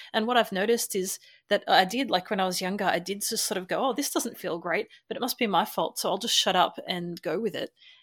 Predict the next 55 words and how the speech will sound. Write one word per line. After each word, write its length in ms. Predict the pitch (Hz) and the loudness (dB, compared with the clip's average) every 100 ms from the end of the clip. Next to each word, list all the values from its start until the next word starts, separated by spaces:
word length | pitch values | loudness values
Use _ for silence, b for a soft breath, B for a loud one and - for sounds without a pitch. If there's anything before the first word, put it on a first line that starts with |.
| - | 0
Um, 180 | 202 208 | 0 2
and 140 | 214 | 2
what 160 | 233 233 | 6 8
I've, 220 | 208 - | 6 2
like, 140 | 196 - | -10 -10
the 100 | 226 | -6
way 160 | 220 226 | 0 0
I 60 | 196 | 0
think 180 | 220 233 | -6 -2
about 200 | 208 180 | 0 0
it 80 | |
now 300 | 180 196 240 | -4 -2 0
is, 200 | 202 190 | 0 -2
like, 300 | 180 202 - b b - | -6 -10 -12 b b 0
when 220 | 220 226 | 2 4
we, 280 | 226 190 - | 4 2 -4
when 160 | 226 233 | -2 0
we 140 | 208 | 2
ignore 420 | 202 - 196 202 220 | 0 -2 -4 -2 -2
stuff 360 | - 254 254 | 2 0 0
that 100 | - | -4
makes 240 | 196 - 180 | -4 -4 -4
us 100 | - | -6
feel 260 | - 165 202 | -4 -4 0
bad 340 | - 240 359 - | 4 4 4 -2
during 280 | - 185 185 | -2 -2 -2
sex 420 | - 190 - - | -2 -2 -4 0
and 80 | 220 | 0
we 60 | 185 | 0
just 200 | 185 - | -4 -2
put 120 | 175 | -2
up 160 | 185 | 0
with 100 | 247 | 0
it, 120 | - - | -2 0
we're 80 | 214 | 0
literally 480 | 254 - - 247 175 | 0 -6 0 0 0
training 480 | - 190 202 190 | -2 -2 -2 0
our 100 | 170 | -2
brains 720 | 180 175 165 214 311 370 - B B B B - | 0 -2 0 -2 -2 -2 -4 B B B B -8
to, 440 | - 214 202 202 - b _ _ - | -4 -2 -2 -4 -8 b _ _ -4
um, 440 | 175 175 175 190 _ _ _ _ - _ _ _ - | -2 0 -4 -6 _ _ _ _ -20 _ _ _ 0
to 140 | 233 214 - | 4 4 2
accept 340 | - 214 - | 0 0 0
that 80 | 202 | -4
it's 140 | - | -4
okay 440 | 196 185 190 160 - | -6 -2 -2 -2 -4
for 180 | - | -4
us 140 | 170 - | -2 -2
to 80 | 196 | -4
feel 240 | 180 180 | -4 -4
bad 300 | 180 160 151 | -4 -6 -6
and 120 | 180 | -8
for 140 | - 170 | -2 -2
us 160 | - | 0
to 360 | - 196 175 | -4 -2 -4